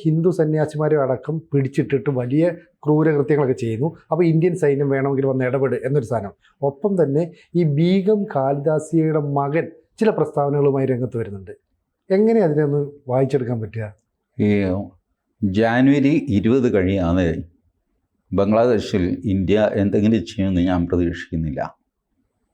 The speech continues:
Speaker 2: ഉം, കാരണം ബംഗ്ലാദേശിൽ ഈ അട്ടിമറി സംഘടിപ്പിച്ചത് അമേരിക്കയാണ്.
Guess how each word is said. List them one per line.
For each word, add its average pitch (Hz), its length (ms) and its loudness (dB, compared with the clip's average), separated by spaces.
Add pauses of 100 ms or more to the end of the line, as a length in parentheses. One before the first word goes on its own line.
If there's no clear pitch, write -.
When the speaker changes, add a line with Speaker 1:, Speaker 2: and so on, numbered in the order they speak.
(440)
Speaker 2:
ഉം, 90 240 -8 (340)
കാരണം 101 300 0 (320)
ബംഗ്ലാദേശിൽ 107 580 0
ഈ 110 100 2
അട്ടിമറി 110 840 0 (600)
സംഘടിപ്പിച്ചത് 110 760 0
അമേരിക്കയാണ്. 80 580 -2